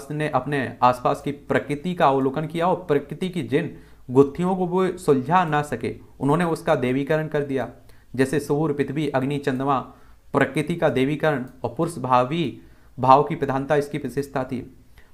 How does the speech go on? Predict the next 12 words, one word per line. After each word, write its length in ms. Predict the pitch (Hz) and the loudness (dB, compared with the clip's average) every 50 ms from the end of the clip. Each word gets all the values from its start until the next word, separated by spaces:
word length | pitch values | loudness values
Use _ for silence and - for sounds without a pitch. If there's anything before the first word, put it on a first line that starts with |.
| - - | -12 -2
वैदिक 380 | 117 117 127 135 135 160 175 151 | 4 6 6 6 6 4 2 2
देवताओं 320 | 151 160 151 160 165 165 | 0 0 2 4 2 2
की 100 | 160 175 | 2 0
तीन 200 | 165 - 160 170 | -4 -4 -4 -4
श्रेणियां 340 | 165 170 165 160 160 165 156 | -2 -2 -2 0 0 -2 -2
थी। 140 | 156 160 139 | 0 0 2
आकाश 380 | - 117 131 - 151 151 143 - | 6 6 6 6 6 2 2 0
के 80 | - 151 | -2 2
देवता 580 | 139 139 143 143 156 139 113 113 - - - - | 4 4 4 6 4 2 2 2 -2 -8 -14 -18
सूर्य 360 | - - - 135 139 147 143 | -8 -2 0 2 2 2 2
थे, 260 | 143 156 147 135 123 | 2 2 2 2 2
घो-, 260 | 120 120 123 135 143 | 0 0 2 2 0